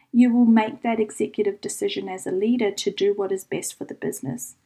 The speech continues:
That creates security in your business for your clients, for your staff, and also for yourself.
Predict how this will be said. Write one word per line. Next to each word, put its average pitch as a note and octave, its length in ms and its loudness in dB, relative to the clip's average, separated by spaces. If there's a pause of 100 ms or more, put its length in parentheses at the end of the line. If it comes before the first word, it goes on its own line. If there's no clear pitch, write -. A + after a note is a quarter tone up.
(320)
That - 200 -6
creates A3 680 -4 (1000)
security A3 840 0
in G#3 220 -4
your F#3 160 -12
business - 720 -6 (640)
for G3+ 300 2
your F#3+ 120 2
clients, B3 840 -4 (460)
for G#3 80 0
your - 160 -6
staff, - 680 -6 (720)
and A3+ 140 0
also C#4 320 6
for E4+ 160 -4
yourself. - 560 -2